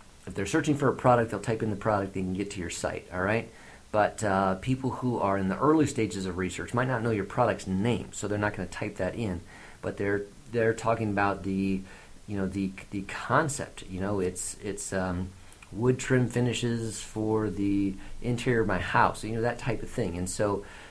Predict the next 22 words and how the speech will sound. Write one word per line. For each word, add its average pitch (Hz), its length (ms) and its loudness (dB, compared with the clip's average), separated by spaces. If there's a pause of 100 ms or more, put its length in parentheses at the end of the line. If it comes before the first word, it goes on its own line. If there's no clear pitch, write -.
(120)
those 139 440 6
are 107 240 2
pieces, 107 680 -4
you 95 60 0
know, 92 60 0
considerations 113 1080 0 (380)
for 117 560 2
wood 131 260 2
trim 131 260 4
finishes 95 760 0 (300)
is 113 300 -2
a 110 180 0
blog 117 420 4
post 104 240 -2
that 92 80 -4
you 101 80 -4
could 92 160 -2
write, 92 360 -2 (300)
okay? 120 280 0 (340)
Um, 95 480 2 (260)
and 104 300 -4 (180)
that's, 117 460 2